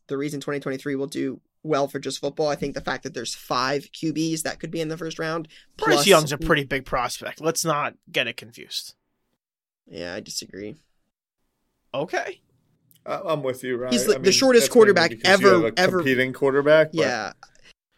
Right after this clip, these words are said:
Speaker 2: Okay.
Speaker 1: Baker Mayfield went number one, right? Like, it,
Speaker 2: I wouldn't
Speaker 1: I
Speaker 2: compare
Speaker 1: think
Speaker 2: Bryce Young and Baker Mayfield, but that's fine.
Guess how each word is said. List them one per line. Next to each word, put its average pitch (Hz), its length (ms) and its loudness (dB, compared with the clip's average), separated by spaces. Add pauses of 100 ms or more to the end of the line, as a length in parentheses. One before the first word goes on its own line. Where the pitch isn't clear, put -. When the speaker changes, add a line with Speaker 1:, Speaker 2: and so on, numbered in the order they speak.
(560)
Speaker 2:
Okay. 254 320 -4 (440)
Speaker 1:
Baker 214 220 2
Mayfield 190 340 2
went 143 180 -4
number 143 200 -4
one, 143 280 -4 (260)
right? 165 180 2
Like, 170 260 0
it, 190 160 -2 (180)
Speaker 2:
I 160 100 6
wouldn't 196 320 8
Speaker 1:
I 180 40 4
Speaker 2:
compare 175 160 8
Speaker 1:
think 151 100 4
Speaker 2:
Bryce 143 240 4
Young 135 100 -4
and 131 100 -8
Baker 131 220 -4
Mayfield, 123 460 -4
but 127 100 -8
that's 135 220 -6
fine. 104 300 -12